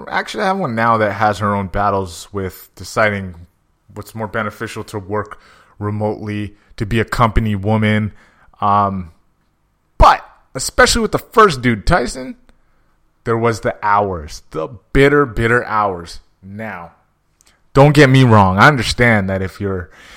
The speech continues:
especially a nurse, if you're a teacher, you work them long ass hours, right? That's just, charge it to the game.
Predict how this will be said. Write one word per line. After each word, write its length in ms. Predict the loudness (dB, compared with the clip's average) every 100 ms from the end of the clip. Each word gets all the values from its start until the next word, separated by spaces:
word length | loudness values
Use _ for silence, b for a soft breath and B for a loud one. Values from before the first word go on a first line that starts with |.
| B B _ _ -14
especially 800 | -10 0 2 2 2 0 -2 -4 -2
a 60 |
nurse, 440 | 2 4 4 2 -4
if 160 | -4
you're 200 | 2 2
a 140 | 2 -2
teacher, 500 | -4 -2 -6 -8 b b b b
you 220 | -2 2
work 560 | 4 4 4 -4 _ _ _ _ _ _ -20
them 460 | -4 2 2 4
long 260 | 4 4 6
ass 260 | 4 4 0
hours, 540 | 4 4 4 -2 -8 -2
right? 320 | -2 -2 -4
That's 320 | -4 -4 -4
just, 320 | -4 -4 -6 -14 _ _ _ _ _ _ _ _ _ _ _ -2
charge 260 | 4 4 2
it 120 | -6
to 100 | -6
the 120 | -6
game. 520 | -8 -6 -6 -6 -12